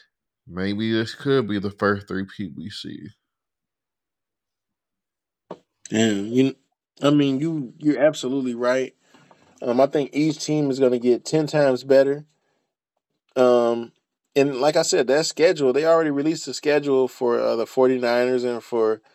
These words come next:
Speaker 2: um, some of our other teams too, man, that we really enjoy watching. Um, and, and plus the age, a lot of those guys in age,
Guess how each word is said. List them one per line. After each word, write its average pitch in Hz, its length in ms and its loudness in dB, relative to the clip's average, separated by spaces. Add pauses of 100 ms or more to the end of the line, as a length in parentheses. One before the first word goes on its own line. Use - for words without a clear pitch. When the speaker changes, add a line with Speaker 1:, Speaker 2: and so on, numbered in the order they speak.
(360)
Speaker 2:
um, 127 180 4
some 143 180 2
of 135 140 0
our 120 160 6
other 147 200 4
teams 131 360 -10
too, 156 240 -6
man, 117 220 -6
that 117 180 -6
we 127 120 -2
really 131 280 0
enjoy 123 340 0
watching. 120 520 0 (880)
Um, 120 580 0 (400)
and, 139 240 2
and 143 140 -2
plus 196 240 0
the 139 140 0
age, 165 340 2
a 147 60 -2
lot 151 180 2
of 151 80 -6
those 147 200 0
guys 143 300 2
in 135 120 -4
age, 156 440 -6